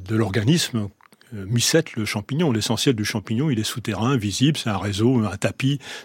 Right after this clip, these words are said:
de filaments qui peut représenter jusqu'à, euh, les, les quatre cinquièmes de la biomasse de ces organismes.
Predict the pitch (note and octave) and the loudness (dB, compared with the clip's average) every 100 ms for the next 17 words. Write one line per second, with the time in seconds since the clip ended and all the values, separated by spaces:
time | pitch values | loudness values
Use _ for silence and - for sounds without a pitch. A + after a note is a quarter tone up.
0 | - - B2 G2+ A2 C#3 C3 - A2 A2 | -2 0 0 2 4 6 4 0 -4 -4
1 | - G#2+ G#2+ C#3+ B2 G#2+ B2 G#2+ - - | -4 -2 0 2 2 2 2 2 0 -12
2 | - - - A#2+ A#2+ B2 B2 A#2+ A#2+ - | -16 -18 -10 -4 -4 -2 -2 0 0 2
3 | C3+ A#2+ - F3+ C#3 A2 G2+ F#2+ F#2 F#2+ | 0 2 4 6 4 4 0 0 -4 0
4 | A2 A#2+ B2+ E3 - - - A2 - A2+ | 6 6 6 4 2 -2 -2 -4 0 0
5 | G#2+ G2+ D3 G3+ - A#2+ | 2 4 6 6 4 2